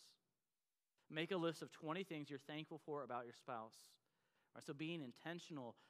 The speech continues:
to cultivate that, that desire for them, uh, that appreciation for them. And then I would encourage you to begin to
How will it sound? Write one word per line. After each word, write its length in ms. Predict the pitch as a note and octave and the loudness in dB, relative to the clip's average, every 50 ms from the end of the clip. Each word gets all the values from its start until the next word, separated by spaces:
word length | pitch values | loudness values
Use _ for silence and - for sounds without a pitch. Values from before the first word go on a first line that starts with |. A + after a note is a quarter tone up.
| - - | -14 -8
to 100 | - C#3+ - - | -8 -6 -6 -2
cultivate 500 | - F3 E3 E3+ - - D#3+ D#3 D3 C#3+ - | 2 4 4 4 2 2 4 4 4 4 4
that, 200 | C3+ A#2 B2+ C3+ - - - - - - | 2 2 0 -2 -6 -12 -20 -20 -14 -10
that 140 | A#2 A2+ F#2+ | -10 -8 -8
desire 560 | G#2 A2 G2+ F2 - A2+ G#2+ A#2+ C3 C#3+ D#3+ | -6 -8 -8 -4 -2 0 2 4 4 4 2
for 180 | D#3 - E3 D3+ | 2 0 -2 0
them, 280 | D3 D#3+ D#3+ D#3+ E3+ E3 - - - - - - | 2 2 0 0 -2 -4 -10 -18 -20 -20 -16 -12
uh, 220 | - A2+ G#2 G2+ F#2+ | -8 -8 -6 -6 -4
that 120 | A2 A2+ G#2+ | -4 -2 -4
appreciation 1000 | G#2 - - - F3 D#3+ D#3 D#3 - - D3 B2 B2+ B2+ C#3+ C#3+ - - F3+ D#3+ - | -4 -6 -4 -2 0 0 0 0 -2 -4 -2 0 2 2 2 0 -2 -4 -6 -4 -4
for 100 | E3+ D#3+ | -4 -2
them. 260 | D3+ D#3+ D#3+ E3 E3+ F#3+ F#3 - _ _ _ _ _ _ _ _ _ _ _ _ _ _ _ _ _ - - _ _ - | 0 0 0 0 -2 -6 -10 -14 _ _ _ _ _ _ _ _ _ _ _ _ _ _ _ _ _ -20 -20 _ _ -6
And 80 | B2+ | -2
then 120 | C#3+ D#3 F#3 | -2 0 0
I 80 | G#3 | 0
would 140 | A3 G#3+ G3 | 0 0 0
encourage 400 | G3 F3+ - - F3 D#3+ D3+ C3+ | 0 -2 -2 -2 0 0 0 0
you 80 | C3+ B2+ | -2 -4
to 100 | C3 C3+ | -4 -4
begin 260 | A2+ A#2+ B2 C#3 C3+ | -4 -4 -4 -4 -4
to 80 | B2+ | -4